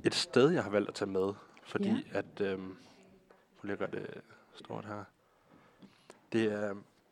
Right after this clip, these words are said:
Speaker 1: noget, der hedder Tattoo Ole på Nyhavn, som er, ja,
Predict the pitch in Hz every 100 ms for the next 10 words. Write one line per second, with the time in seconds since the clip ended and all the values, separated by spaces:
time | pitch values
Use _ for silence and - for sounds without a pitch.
0 | - - - 120 123 117 113 - 104 -
1 | 135 160 110 101 101 - 110 120 127 110
2 | - - - _ - _ - 104 98 98
3 | 95 98 - _ _ _ _ _ _ _
4 | _ _ _ _ _ _ 101 95